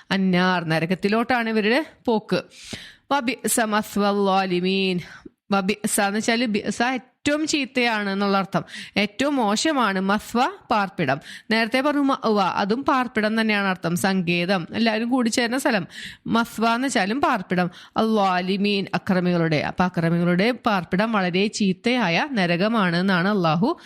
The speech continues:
ഇവിടെ പറഞ്ഞു തരുന്നത്. ഈ ശത്രുക്കളുടെ മനസ്സിൽ ഭയം ഇട്ടുകൊടുത്തു എന്ന് പറഞ്ഞില്ലേ, അത് അള്ളാഹു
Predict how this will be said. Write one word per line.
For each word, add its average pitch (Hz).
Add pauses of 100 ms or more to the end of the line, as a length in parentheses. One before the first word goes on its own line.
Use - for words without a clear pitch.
(240)
ഇവിടെ 165
പറഞ്ഞു 202
തരുന്നത്. 147 (520)
ഈ 247
ശത്രുക്കളുടെ 240
മനസ്സിൽ 254
ഭയം 240
ഇട്ടുകൊടുത്തു 226
എന്ന് 214
പറഞ്ഞില്ലേ, 165
അത് 180
അള്ളാഹു 202